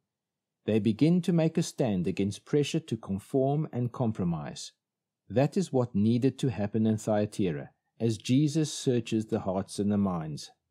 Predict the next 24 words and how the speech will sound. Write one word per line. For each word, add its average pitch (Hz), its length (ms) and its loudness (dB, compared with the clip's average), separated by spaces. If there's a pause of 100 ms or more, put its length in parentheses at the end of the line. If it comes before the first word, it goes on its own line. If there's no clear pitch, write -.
(300)
Jesus 208 500 2
is 208 100 0
saying 110 380 0
that 87 260 -2
when 120 220 2
we 120 140 2
see 185 340 0
him 190 340 2
acting 151 380 0
in 151 120 2
judgment, 98 580 -2 (340)
we 135 140 6
will 185 180 4
realize 101 540 2
that 104 140 -2
our - 120 0
feelings 165 480 2
are 139 180 2
important, 143 640 0 (360)
and 120 140 0
our 123 120 2
choices 156 680 0
equally 123 420 2
so, 71 360 -6